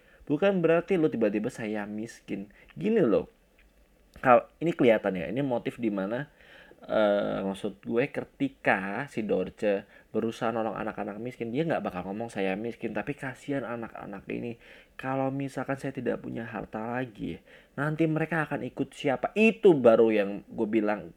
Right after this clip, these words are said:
ya memang jiwanya sosial. Kalau emang si anjing ini emang yang dibikin adalah mungkin dia mau beli, eh, Ferrari, gue nggak ngerti. Saran gue, Dorce, kalau lu mau beli Ferrari, tanya Just No Limit. Mungkin lu harus main Mobile Legend.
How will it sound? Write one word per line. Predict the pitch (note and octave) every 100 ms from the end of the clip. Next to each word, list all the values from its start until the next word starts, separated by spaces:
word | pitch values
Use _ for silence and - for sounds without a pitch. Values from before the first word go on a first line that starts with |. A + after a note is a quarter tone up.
| -
ya | A2 G#2 F2 E2
memang | G#2+ C3 B2+
jiwanya | B2 C3
sosial. | D3 D#3+ G#3 D3+ B2+ - - - -
Kalau | - E3+
emang | F#3+ G3+ G#3+ A3
si |
anjing | G#3+ D#3+ C3 A#2+ A#2+ A2+
ini | A2+ D3
emang | E3
yang | G#2+ A2+
dibikin | G#2+ G#2 G#2+ B2+
adalah | A#2+ A2+
mungkin | A#2+ A#2 D3
dia |
mau | E3 D#3+
beli, | C#3 C#3 D3 D3 - - -
eh, | B2+
Ferrari, | B2+ C3+ C3 A2 F#2+ G#2 D3+
gue | D3+ _ -
nggak | F3+ C4 C#4+
ngerti. | C#4+ - - - - _
Saran | - G2+ F#2
gue, | F#2 C3 F#3 D#3
Dorce, | A2+ G#2 D#3+ C3+
kalau | A2 F#2+
lu | C3 D#3+
mau | D3+
beli | A2 G2+ G2
Ferrari, | F2+ F2 F2+ A#2 - - - -
tanya | G2+ G2 F#2
Just | E2 -
No | E2
Limit. | E2 C#2+ C2+ A#1 _ -
Mungkin | G#2+ - C3
lu | C#3+
harus | A2+ F#2
main | F#2 F2+
Mobile | F2+ E2+ E2+ D#2+
Legend. | D#2 D#2+ - -